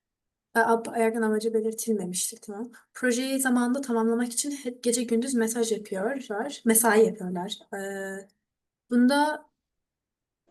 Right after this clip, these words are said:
belirtilmiştir. Her gün olduğu gibi öğle yemeği yemeye yemekhaneye gitti. E, evet, bunda da var. Şampiyonluk maçını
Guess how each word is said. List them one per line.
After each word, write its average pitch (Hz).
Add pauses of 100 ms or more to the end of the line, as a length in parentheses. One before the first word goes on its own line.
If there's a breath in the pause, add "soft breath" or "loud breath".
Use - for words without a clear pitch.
(720)
belirtilmiştir. 214 (180 loud breath)
Her 240
gün 254
olduğu 233
gibi 240
öğle 233
yemeği 240
yemeye 233
yemekhaneye 220
gitti. 214 (920)
E, 220 (1200)
evet, 202
bunda 202
da 185
var. 196
Şampiyonluk 226
maçını 233